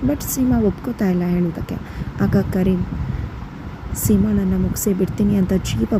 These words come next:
ಭಯವನ್ನ ಹುಡ್ತಾರೆ, ಜೀವ ಬೆದರಿಕೆಯನ್ನ ಹುಡ್ತಾರೆ. ಆ ಒಂದು ಜೀವ ಭಯದಿಂದ ಸೀಮಾ ಸತ್ಯವನ್ನ ಹೇಳ್ಬೇಕಾಗತ್ತೆ. ಮನದಲ್ಲೇ ತನ್ನ ತಂಗಿಗೆ ಕ್ಷಮೆಯನ್ನ ಕೂಡ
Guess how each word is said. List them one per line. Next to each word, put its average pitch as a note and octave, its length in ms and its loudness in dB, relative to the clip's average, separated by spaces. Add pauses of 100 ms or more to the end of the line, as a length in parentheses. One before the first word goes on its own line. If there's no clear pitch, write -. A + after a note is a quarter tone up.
ಭಯವನ್ನ G#3 400 2
ಹುಡ್ತಾರೆ, F3 640 -2 (800)
ಜೀವ G#3+ 300 6
ಬೆದರಿಕೆಯನ್ನ G#3+ 580 2 (100)
ಹುಡ್ತಾರೆ. E3 640 -4 (440)
ಆ G3 40 4
ಒಂದು F#3 260 4
ಜೀವ F3 340 0
ಭಯದಿಂದ F3+ 440 0
ಸೀಮಾ F#3+ 680 0 (680)
ಸತ್ಯವನ್ನ A3 540 -2
ಹೇಳ್ಬೇಕಾಗತ್ತೆ. F3+ 1200 -2 (360)
ಮನದಲ್ಲೇ A#3+ 400 4
ತನ್ನ A#3 260 2 (180)
ತಂಗಿಗೆ G#3 380 2
ಕ್ಷಮೆಯನ್ನ G#3 600 2
ಕೂಡ F#3+ 200 0